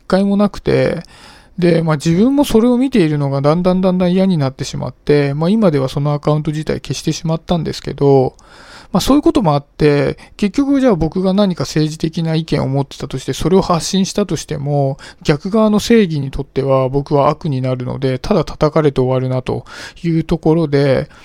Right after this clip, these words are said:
あんまり建設的な議論に僕が何かを言ったとしてもならないんだろうなと思ったので、ちょっと怖さもあって、政治的な発言は控えようかなというふうに思ってるんですよね。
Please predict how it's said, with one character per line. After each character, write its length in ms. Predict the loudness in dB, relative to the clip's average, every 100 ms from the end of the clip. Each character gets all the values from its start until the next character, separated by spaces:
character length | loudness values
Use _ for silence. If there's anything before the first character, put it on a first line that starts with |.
| -20 -20 -6
あ 80 | 0
ん 60 | 0
ま 80 | 0
り 100 | 2
建 240 | 4 4
設 260 | 2 -4 -2
的 240 | -2 0
な 240 | 2 0 -4 -10 0
議 120 | 2
論 260 | 2 0
に 240 | -4 -6 -2
僕 280 | -2 -2 0
が 120 | 2
何 220 | 4 2
か 100 | 0
を 60 | -2
言 120 | -2
っ 40 |
た 180 | -2 0
と 80 | 0
し 80 | -4
て 80 | -4
も 100 | -2
な 140 | 2
ら 120 | 2
な 120 | 2
い 40 | 0
ん 40 |
だ 80 | 0
ろ 120 | 0
う 40 | 0
な 180 | 0
と 80 | 2
思 160 | 0 -2
っ 40 |
た 180 | -2 -2
の 120 | 0
で、 400 | 0 2 2 0 -8 -20 -20 -16 -2
ち 80 |
ょ 20 | -2
っ 40 |
と 100 | 0
怖 200 | 0 2
さ 120 | 2
も 140 | -2 -4
あ 40 |
っ 20 | -10
て、 320 | -8 -8 -8 -16
政 340 | -4 -4 -4
治 80 | -10
的 140 | -8
な 100 | -4
発 280 | -2 -4 -4
言 220 | -2 -2
は 180 | -2 -4 -8 -16 -16 -16
控 300 | -16 -2 0
え 40 | 0
よ 120 | -2
う 40 |
か 140 | -2 0
な 220 | 0 -2
と 120 | -2
い 40 | -2
う 20 |
ふ 100 | -4
う 80 | -6
に 240 | -8 -10 -14 _ _
思 200 | -4 -4
っ 40 |
て 220 | -6 -8 -8
る 100 | -10
ん 60 |
で 80 | -14
す 80 | -10
よ 120 | -4
ね。 280 | 0 0